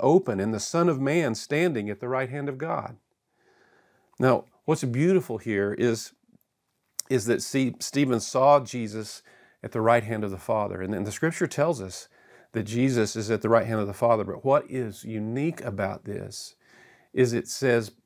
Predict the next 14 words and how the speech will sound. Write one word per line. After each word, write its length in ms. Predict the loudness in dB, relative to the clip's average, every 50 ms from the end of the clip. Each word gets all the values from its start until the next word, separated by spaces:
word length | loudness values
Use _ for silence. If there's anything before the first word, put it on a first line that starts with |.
| _ _ _ _ _ _ _ _ _ _ _ _ -6
uh, 280 | -4 -2 -2 -4 -4 -8
Stephen 420 | -12 -2 2 2 4 4 2 0
says, 540 | -2 -4 -4 -2 -2 0 -2 -2 -6 -10 -16 _ _ _ _ _ _ _
"I 160 | 0 2 2 2
see 280 | 0 -2 0 0 0 0
him 240 | 0 -4 -6 -6
standing 880 | -6 -8 -10 -12 -12 -6 -4 -2 0 2 0 0 -2 -4 -8 -12 -18 -20 _ _ _ _ _ _ _ _ _ _ _ _ _ _ _ _ _ _ _ _ -10
at 120 | -10 -8
the 80 | -4 -2
right 200 | -2 -2 -2 -4
hand 180 | -6 -8 -10
of 60 | -10 -10
the 80 | -14
Father." 420 | -12 -12 -12 -12 -10 -12 -16 -18